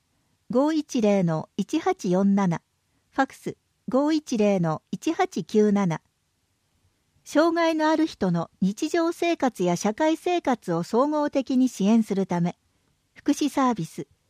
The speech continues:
公費負担医療等を提供します。対象、身体障害者手帳、愛の手帳、療育手帳、精神障害者保健福祉手帳の交付を受けている人、または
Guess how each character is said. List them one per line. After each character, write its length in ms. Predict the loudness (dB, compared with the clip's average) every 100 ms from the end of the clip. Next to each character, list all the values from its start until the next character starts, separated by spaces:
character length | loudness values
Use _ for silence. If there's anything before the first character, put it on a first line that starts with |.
| _
公 220 | -2 2
費 200 | 2 0
負 140 | -4 0
担 260 | 0 0 0
医 100 | 0
療 260 | 2 0
等 400 | 0 -2 -2 -2
を 80 | -4 -4
提 200 | 0 0
供 240 | 2 0 0
し 160 | -2
ま 120 | -4
す。 200 | -4 -10 _ _ _ _ _ _ _ _
対 160 | 0 2
象、 440 | 2 -2 -2 -2 -8 _ _ _ _ _ -6
身 220 | -4 -2
体 240 | 0 0
障 260 | 0 -2 0
害 200 | 0 0
者 180 | 0 0
手 140 | 0
帳、 360 | -2 -4 -4 -8 _ _ _
愛 200 | 0 2
の 140 | 2 0
手 180 | 0 -4
帳、 400 | 0 -2 -2 -8 _ _ -4
療 200 | 0 0
育 200 | -2 -6
手 140 | -6
帳、 340 | -4 -8 -8 -12 _ _ _ _ _
精 220 | -4 -2
神 260 | 0 -2 -4
障 260 | -2 -2 0
害 200 | -2 0
者 160 | -2
保 160 | -2 -4
健 260 | 0 -2
福 200 | -2 -4
祉 180 | -6 -2
手 120 | -2
帳 340 | -2 -2 -4 -6 _ _ _
の 220 | -2 -2 -4 _
交 160 | -2 -2
付 140 | -2
を 160 | -2 0
受 160 | 0 -2
け 20 |
て 140 | 0
い 100 | 0
る 100 | 0
人、 320 | -4 -4 -10 -10 _ _ _ _ _ _ _
ま 140 | -4 0
た 140 | 0
は 180 | 0